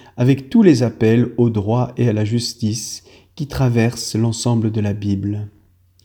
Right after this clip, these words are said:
Chez les prophètes, Dieu attend de son peuple qu'il respecte la justice, en particulier vis-à-vis des faibles et des pauvres, représentés emblématiquement par les veuves et les orphelins.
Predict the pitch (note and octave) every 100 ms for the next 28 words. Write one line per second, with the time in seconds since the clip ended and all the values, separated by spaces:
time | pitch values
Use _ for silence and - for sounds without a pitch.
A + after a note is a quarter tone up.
0 | _ _ - - - A#2 A2 - B2+ B2+
1 | A2 A#2+ B2 - - _ _ _ _ A#2
2 | A2+ C3 C#3+ - A#2 - B2+ B2+ A#2 -
3 | G#2+ G2+ B2 C#3 C#3 B2 A#2 - - A#2
4 | G2+ A#2 D3+ - - E3 D#3+ - G#2+ G#2+
5 | G#2+ A2+ - - C3 C3+ - - - -
6 | _ A#2 - - D3+ - - C3 - A#2+
7 | G#2 A2+ C3 - - A#2+ A#2+ A2 A2 B2
8 | A2+ F#2+ - B2+ B2+ A2 G2+ - - A#2+
9 | A2 G#2 - C3+ C3+ A#2+ G#2 G2+ F#2+ -
10 | - - - C3 C3 C#3+ C#3 C#3+ F#3 F3+
11 | - D3 B2 C3+ B2 A#2+ - A2+ - A2+
12 | A2+ C#3 - A#2+ A2+ A2+ A#2+ A2+ G2+ A2
13 | B2 A#2+ - A#2 G#2+ G2+ G#2+ G2 - G#2+
14 | G2+ G2+